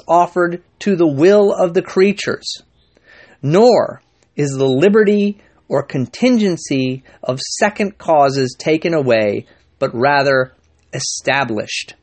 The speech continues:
Note that, while it affirms God's sovereignty over all things, the confession also asserts that God does not do evil or violate human freedom. Human freedom and evil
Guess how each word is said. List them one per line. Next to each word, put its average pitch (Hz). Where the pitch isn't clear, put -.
Note 143
that, 127
while 120
it 117
affirms 147
God's 143
sovereignty 151
over 113
all 151
things, 143
the 131
confession 139
also 180
asserts 123
that 127
God 131
does 117
not 123
do 170
evil 160
or 127
violate 143
human 143
freedom. 135
Human 185
freedom 151
and 170
evil 151